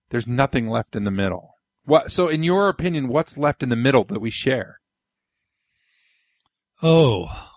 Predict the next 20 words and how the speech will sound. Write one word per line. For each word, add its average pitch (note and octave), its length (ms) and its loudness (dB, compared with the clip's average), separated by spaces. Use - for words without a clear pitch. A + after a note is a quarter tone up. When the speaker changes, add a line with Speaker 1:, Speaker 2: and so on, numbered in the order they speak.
Speaker 2:
well, F#3 380 2
I D#3 140 2
think G3 280 0
we D#3+ 160 2
all F3 200 6
have F3 160 0
an D#3+ 100 2
interest D3+ 420 -2
in D3 100 2
the B2+ 80 2
church's C3+ 420 -2
history C3 440 0
being A#2 300 0
as G#2 160 -4
widely B2 800 0
known C3+ 400 4
and A#2 100 2
distributed A2 580 0
as G2+ 140 -4
possible. F#2 600 -6